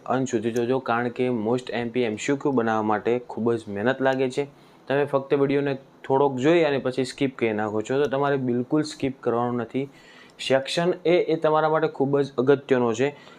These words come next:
કારણ કે સેક્શન એમાં કોઈ અડધો માર્ક્સ મળવાની તમને કોઈ ગુંજાઈશ નથી. અડધો માર્ક્સ ક્યારેય મળશે નહીં.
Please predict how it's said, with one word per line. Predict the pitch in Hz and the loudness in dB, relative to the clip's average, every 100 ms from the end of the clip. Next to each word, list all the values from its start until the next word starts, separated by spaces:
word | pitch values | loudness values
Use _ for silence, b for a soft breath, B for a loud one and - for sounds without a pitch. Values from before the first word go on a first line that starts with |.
| B | B
કારણ | - 131 180 180 | 4 6 6 2
કે | 127 123 | 2 0
સેક્શન | - 123 - 160 | 2 0 2 2
એમાં | 151 156 156 | 2 2 0
કોઈ | - 160 160 | 2 4 6
અડધો | 110 110 127 | 4 2 2
માર્ક્સ | 127 127 127 | 2 -2 -4
મળવાની | 117 123 127 | -2 0 -2
તમને | 120 123 123 | -2 -2 -2
કોઈ | 123 131 135 | -4 -2 0
ગુંજાઈશ | 117 107 104 101 104 - | -2 -4 -2 -4 -4 -4
નથી. | 98 82 87 | -6 -6 -14
અડધો | - 104 104 113 | -16 -4 0 2
માર્ક્સ | 123 123 - - | 2 0 -4 -2
ક્યારેય | 120 127 | 0 0
મળશે | 123 107 104 113 | -2 -4 -6 -4
નહીં. | 120 123 117 | -2 -2 -4